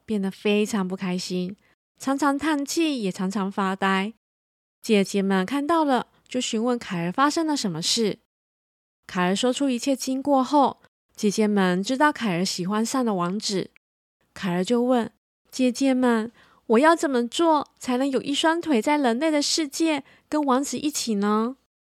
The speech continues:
大姐就说：“凯尔，人类跟人鱼是不可能在一起的，你要冷静下来。”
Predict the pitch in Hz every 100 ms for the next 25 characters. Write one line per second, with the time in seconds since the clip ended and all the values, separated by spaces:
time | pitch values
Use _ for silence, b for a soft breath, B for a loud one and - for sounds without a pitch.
0 | _ _ _ _ _ _ _ _ 220 202
1 | 180 160 190 180 - 180 175 185 - _
2 | _ _ _ _ _ _ - 185 196 170
3 | 170 170 190 - _ _ _ 190 190 214
4 | 285 285 262 262 _ - 240 226 190 214
5 | 208 190 196 254 - 330 - 240 165 160
6 | 202 190 185 - 170 - - - _ _
7 | _ _ 202 208 233 208 160 190 185 202
8 | 175 160 139